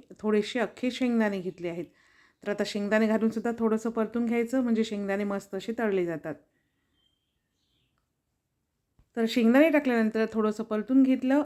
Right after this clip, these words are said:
आता इथे मी एक मोठा बटाटा घेतला आहे, त्याची साल वगैरे काहीही न काढता त्याच्या अशा पद्धतीने मोठ्या फोडी करून घेतल्या आणि त्या फोडी स्वच्छ धुवून घेतल्या. आता या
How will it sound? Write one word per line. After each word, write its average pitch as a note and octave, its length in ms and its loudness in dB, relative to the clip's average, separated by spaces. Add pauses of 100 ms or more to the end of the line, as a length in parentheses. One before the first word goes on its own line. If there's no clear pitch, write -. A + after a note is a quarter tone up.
आता G3+ 160 -4
इथे A3 280 0
मी B3+ 260 2
एक B3 220 -6
मोठा G#3+ 320 0
बटाटा A3+ 320 0
घेतला B3+ 340 0
आहे, B3+ 220 2
त्याची A3+ 220 -2
साल G#3 280 0
वगैरे G#3 320 2
काहीही G#3+ 400 0
न C#4+ 160 6
काढता B3 380 0 (460)
त्याच्या A3 280 -2
अशा G#3 260 -2
पद्धतीने A3+ 480 -2
मोठ्या G#3 360 -2
फोडी A#3 220 -2
करून C4+ 320 6
घेतल्या C4 320 2
आणि A3 220 -2
त्या G#3+ 160 -2
फोडी G#3+ 220 -2
स्वच्छ A3 320 -8
धुवून A#3+ 280 0
घेतल्या. E3+ 320 -6 (500)
आता G3+ 180 -2
या A#3 100 2